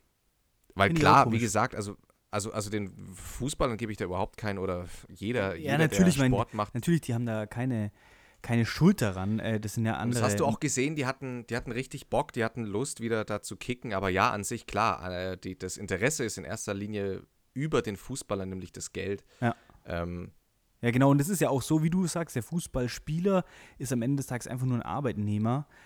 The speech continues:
Speaker 2: und entschieden, äh, wird da an ganz anderer Stelle aus ganz anderen
Speaker 1: Ja.
Speaker 2: Beweggründen.
Speaker 1: Ja. Ja,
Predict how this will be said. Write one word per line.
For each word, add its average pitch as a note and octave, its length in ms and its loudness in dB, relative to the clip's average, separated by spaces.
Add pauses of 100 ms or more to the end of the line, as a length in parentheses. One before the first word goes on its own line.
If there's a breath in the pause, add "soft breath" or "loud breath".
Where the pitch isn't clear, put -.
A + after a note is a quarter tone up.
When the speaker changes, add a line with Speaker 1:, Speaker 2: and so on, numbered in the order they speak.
(120)
Speaker 2:
und D3 160 0
entschieden, E3+ 680 2
äh, B2+ 300 0
wird D3 220 2
da A#2 420 0 (440)
an B2 160 2
ganz A2 140 0
anderer B2+ 280 2
Stelle A#2 440 2
aus G#2+ 160 -2
ganz A#2 160 -2
anderen A#2 340 0
Speaker 1:
Ja. G#2 60 0
Speaker 2:
Beweggründen. G#2 560 -6 (920)
Speaker 1:
Ja. - 140 -12 (1500 soft breath)
Ja, G2 300 6